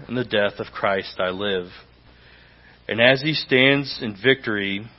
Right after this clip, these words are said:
sin's curse has lost its grip on me. For I am his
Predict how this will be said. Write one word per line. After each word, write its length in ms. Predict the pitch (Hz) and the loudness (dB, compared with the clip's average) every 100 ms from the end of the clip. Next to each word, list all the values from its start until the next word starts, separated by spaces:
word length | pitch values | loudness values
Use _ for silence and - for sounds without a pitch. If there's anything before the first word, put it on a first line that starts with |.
| _ | _
sin's 460 | - - 117 127 - | -20 -8 -6 -6 -8
curse 500 | - 139 139 135 - | 0 4 4 0 -8
has 200 | 110 101 | -6 -6
lost 360 | 101 98 101 - | -4 -2 -2 -4
its 160 | 95 - | -14 -8
grip 260 | 107 104 | -6 -6
on 180 | 95 87 | -6 -8
me. 280 | 87 87 92 _ _ _ _ _ _ - | -10 -14 -18 _ _ _ _ _ _ -16
For 120 | - 95 | -4 0
I 160 | 104 | 2
am 180 | 113 120 | 2 0
his 640 | 110 110 104 104 104 - | -2 -2 -2 -4 -8 -14